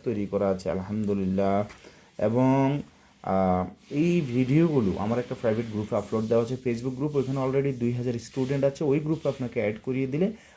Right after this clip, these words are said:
আপনি আপনার সময় অনুযায়ী ওই গ্রুপে ঢুকে লেকচারগুলো দেখবেন। এই যে একটি ফুল কোর্স আপনার মোবাইলে বুঝিয়ে দিব, আর এই ফুল কোর্সটি যদি আপনি ক্রয় করেন, তাহলে এই, এই যে হার্ড কপি বইটি যেটা ছাপানো হয়েছে, এটা বাংলাদেশের ঠিকানা দিবেন,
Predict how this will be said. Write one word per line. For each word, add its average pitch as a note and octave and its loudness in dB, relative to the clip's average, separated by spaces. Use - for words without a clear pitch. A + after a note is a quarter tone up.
আপনি A2 -2
আপনার C3 -2
সময় A2+ -2
অনুযায়ী A#2 2
ওই A#2 0
গ্রুপে G2+ -4
ঢুকে G2+ -6
লেকচারগুলো F#2+ 0
দেখবেন। E2+ -2
এই E3+ 2
যে F#3 -2
একটি G3 -2
ফুল E3 -4
কোর্স C3 4
আপনার G#2 -4
মোবাইলে G2+ 0
বুঝিয়ে F#2 -2
দিব, E2 -6
আর E2+ 0
এই G#2+ 0
ফুল C#3 -4
কোর্সটি C#3 -4
যদি C3+ 2
আপনি C3 -2
ক্রয় C3 4
করেন, A2+ 2
তাহলে A#2 -2
এই, C#3 0
এই D3+ 2
যে D#3 0
হার্ড A2+ 0
কপি C3 4
বইটি F#2+ 0
যেটা F#2+ -2
ছাপানো G#2+ -2
হয়েছে, G#2+ 0
এটা G2+ 2
বাংলাদেশের G#2+ 0
ঠিকানা B2+ -2
দিবেন, E3 -2